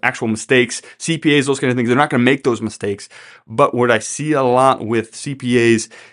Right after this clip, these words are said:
is that they have this short-term focus, right? C P As and other tax preparation companies are running a business. They make most of their money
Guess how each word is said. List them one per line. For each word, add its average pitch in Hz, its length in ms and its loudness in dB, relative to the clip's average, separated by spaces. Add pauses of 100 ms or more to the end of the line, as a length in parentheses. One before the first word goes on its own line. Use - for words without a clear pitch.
(160)
is 120 340 2
that 110 220 -4
they 107 80 0
have 107 260 -4
this 104 300 -4
short-term - 1300 -4 (140)
focus, - 560 -8 (420)
right? 127 160 0
C 170 160 -4
P 175 300 6
As 170 100 2
and 143 140 0
other 147 160 2
tax 147 240 -4
preparation 139 400 -2
companies 120 400 -6
are 113 380 -2
running 104 260 -4
a 131 60 0
business. 135 560 -2 (280)
They 120 120 0
make 139 180 0
most 131 260 0
of 147 60 -10
their 156 100 0
money 127 400 0